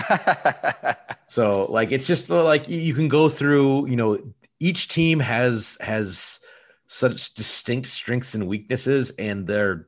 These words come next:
Speaker 2: strengths and weaknesses, like, align so well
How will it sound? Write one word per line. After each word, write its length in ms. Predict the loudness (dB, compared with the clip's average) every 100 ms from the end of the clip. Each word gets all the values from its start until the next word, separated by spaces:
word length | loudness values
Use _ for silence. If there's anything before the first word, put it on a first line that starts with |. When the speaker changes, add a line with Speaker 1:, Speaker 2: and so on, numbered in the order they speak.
| -18
Speaker 2:
strengths 380 | -10 -4 -4 -4
and 100 | -4
weaknesses, 640 | -4 -6 -10 -6 -6 -2
like, 240 | -2 -2 -4
align 600 | -6 -4 -2 -2 -2 -4
so 240 | -6 -4
well 540 | -4 -4 -2 0 -2